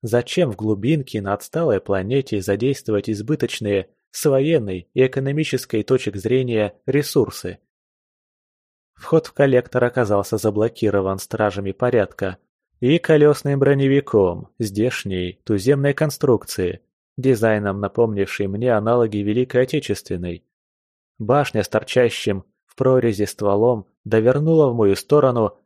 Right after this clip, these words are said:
и громко выплюнула рой крупнокалиберных пуль. Я успел шарахнуться в сторону и выбить силовым ударом двери ближайшего здания.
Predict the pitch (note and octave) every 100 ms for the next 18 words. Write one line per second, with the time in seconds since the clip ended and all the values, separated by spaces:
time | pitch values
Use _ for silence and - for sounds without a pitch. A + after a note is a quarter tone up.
0 | _ - C#3 C#3+ F3+ D3+ C#3+ D3+ C3 C3
1 | C3+ C3 C3 A#2 B2+ A#2+ C3 A#2+ A#2 -
2 | A#2+ G#2+ G#2+ G#2+ A#2 - G#2+ F2+ - _
3 | _ _ _ _ _ C#3 C3 G#2 - A2+
4 | G2 A2 A2+ - G#2+ - G#2 - C3 A2+
5 | G2+ F#2+ _ _ - C#3+ D3 E3+ D#3 D3
6 | - D3 D3 C#3+ C3+ C3+ C3+ C3+ B2 B2+
7 | C3+ B2+ B2+ B2+ C3 B2 - B2+ C3 B2+
8 | A#2 G2 G2